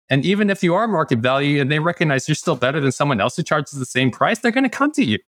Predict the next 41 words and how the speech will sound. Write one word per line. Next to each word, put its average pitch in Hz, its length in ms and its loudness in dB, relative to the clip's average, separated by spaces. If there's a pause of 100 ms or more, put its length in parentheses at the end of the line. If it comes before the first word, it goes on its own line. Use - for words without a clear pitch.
(200)
Like, 113 200 0
that's 151 200 -2
not 180 140 2
a 123 40 0
problem. 143 440 0 (280)
And 117 180 2
so 117 540 0
to 117 120 0
give 117 240 0
a 104 80 -4
kind 123 220 -2
of, 104 80 -2
like, 101 160 2
an 92 240 -2 (100)
evolution 113 560 2
story 101 380 0
of 95 80 -2
how 104 180 2
I've 98 180 0
thought 98 200 2
about 95 160 2
money 95 240 2
better, 120 560 0 (340)
with 113 220 0
the 139 80 0
salsa 131 400 0
dancing, 107 420 0
right, 104 200 2
I 113 120 2
actually 110 240 -2
help 104 220 0
out 101 140 0
as 95 120 0
a 92 60 0
volunteer 98 420 0
instructor 90 480 -2
for 90 220 0
a 90 80 2
local 90 300 2
salsa 90 380 0
dancing, 87 360 -4